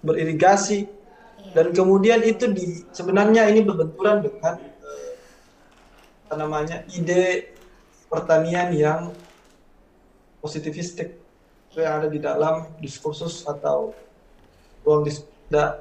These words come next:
Speaker 1: yang ada di dalam kampus. Kenapa saya bilang? Karena ini pendekatannya adalah pendekatan kritis. Jadi, kenapa kemudian ini perlu dibahas? Karena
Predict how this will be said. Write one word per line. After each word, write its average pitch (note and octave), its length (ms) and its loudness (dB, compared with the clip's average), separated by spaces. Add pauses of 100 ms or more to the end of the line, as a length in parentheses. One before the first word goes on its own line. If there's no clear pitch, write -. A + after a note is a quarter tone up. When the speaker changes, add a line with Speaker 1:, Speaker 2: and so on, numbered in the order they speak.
Speaker 1:
yang D3 160 0
ada D#3 100 0
di D3 140 -4
dalam C3+ 240 -4
kampus. - 480 -16
Kenapa E3 160 0
saya E3+ 240 0
bilang? D#3+ 240 -2
Karena E3+ 240 -4
ini G3+ 160 0
pendekatannya D#3+ 560 -2
adalah E3 240 -2
pendekatan D3 400 -12
kritis. - 640 -20 (400)
Jadi, F3+ 240 2
kenapa G#3+ 320 2
kemudian F#3 480 4
ini F3+ 240 -2
perlu G3+ 240 0
dibahas? - 400 -10
Karena F3+ 480 0